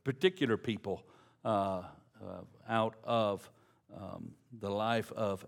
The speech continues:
Abraham. And so we, we want to look through this, and, uh, Paul destroyed all those arguments, and then he started talking about justification by faith, the latter part of chapter three.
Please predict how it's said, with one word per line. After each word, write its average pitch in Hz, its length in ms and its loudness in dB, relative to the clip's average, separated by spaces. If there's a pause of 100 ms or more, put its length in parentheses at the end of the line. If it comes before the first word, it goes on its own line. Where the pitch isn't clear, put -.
Abraham. 98 560 0
And 101 80 -4
so 143 160 8
we, 147 340 4
we 151 200 4
want 156 400 2
to 123 180 4 (240)
look 147 320 4
through 151 260 4
this, 104 420 0
and, 104 160 -6 (300)
uh, 107 180 -2
Paul 175 280 8
destroyed 123 560 6
all 143 300 6
those 107 200 2
arguments, 101 540 0
and 120 100 2
then 139 140 4
he 120 60 2
started 113 320 -2
talking 107 320 0
about 95 260 0
justification 104 840 -4
by 90 180 -4
faith, 104 440 -4 (380)
the 107 80 -4
latter 104 260 2
part 107 380 0
of 92 120 -6
chapter 101 420 -2
three. 101 640 -4